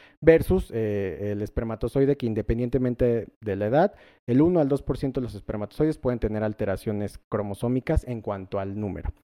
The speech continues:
Entonces, la causa más común justamente es esa, que la conocemos como no disyunción, que quiere decir que los dos cromosomas, en vez de irse uno para un óvulo y otro para otro, se van los dos para un solo óvulo y al ser fecundado <clears throat> tenemos ese cromosoma veintiuno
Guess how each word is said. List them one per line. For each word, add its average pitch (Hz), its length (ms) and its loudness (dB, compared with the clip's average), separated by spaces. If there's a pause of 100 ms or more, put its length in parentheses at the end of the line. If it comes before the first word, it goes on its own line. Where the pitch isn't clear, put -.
(160)
Entonces, - 200 -4
la 139 100 4
causa 160 260 4
más 151 180 2
común 147 320 0
justamente 107 600 -4
es - 100 -10
esa, 190 200 -2
que - 100 -4
la 113 100 -2
conocemos 110 480 -8
como 101 240 -10
no 107 220 -4
disyunción, 107 600 -4 (260)
que 127 100 -4
quiere 117 220 0
decir 160 260 0
que 113 320 -2
los 110 140 -2
dos 120 140 -4
cromosomas, 120 520 -2
en 113 80 0
vez 113 140 2
de 117 80 0
irse 113 260 -2
uno 123 260 -2
para 117 160 0
un 120 120 0
óvulo 117 280 0
y 110 40 0
otro 120 200 -2
para 135 200 2
otro, 170 260 2 (240)
se 123 140 -2
van 120 160 2
los 120 140 2
dos 160 200 6
para 113 260 -6
un 107 180 -10
solo 107 280 -4
óvulo 165 300 -2
y 120 60 -2
al 107 100 -4
ser 123 160 -6
fecundado 131 580 0
<clears throat> 156 220 2
tenemos 120 380 -2
ese 120 180 -6
cromosoma 110 500 -4
veintiuno 104 540 -6